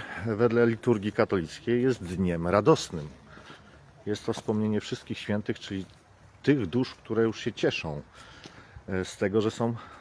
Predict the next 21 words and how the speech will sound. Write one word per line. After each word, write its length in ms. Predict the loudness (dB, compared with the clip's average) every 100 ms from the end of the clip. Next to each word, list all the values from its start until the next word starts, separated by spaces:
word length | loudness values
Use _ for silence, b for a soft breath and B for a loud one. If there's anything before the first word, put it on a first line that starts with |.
| -12
z 120 | -2
Bogiem. 420 | 2 4 2 -6 -10 B -20 B B B B B B B B B -20 -20 -20 -20 -20 -20 B B B B
I 180 | -4 -2
to 160 | 4 6
jest, 560 | 6 4 -4 -8 0 6 8 8
e, 40 | 4 B -10
istotna 420 | -2 -2 0 2
różnica 520 | 2 2 -2 0 -2 0
od 200 | -4 -4 -18
święta 440 | -6 -4 0 -2
zmarłych, 400 | 0 -2 0 -2
ponieważ 420 | -2 -2 0 0
takowe 500 | -2 2 2 4 2 -2 B -20 B B B B B B B -20 -20 -20 -20 -20 -20 -20 -20 -20 -12
święto 360 | -4 -2 -2 -2
zmarłych, 640 | 0 0 2 2 0 B B B B -4
też 160 | -4 -4
z 80 |
tradycji 420 | -4 -4 -4 -8 -4
polskiej 380 | -2 -2 -4
Dzień 160 | -2 -2
Zaduszny, 600 | 0 -2 -4 -4 -2 -2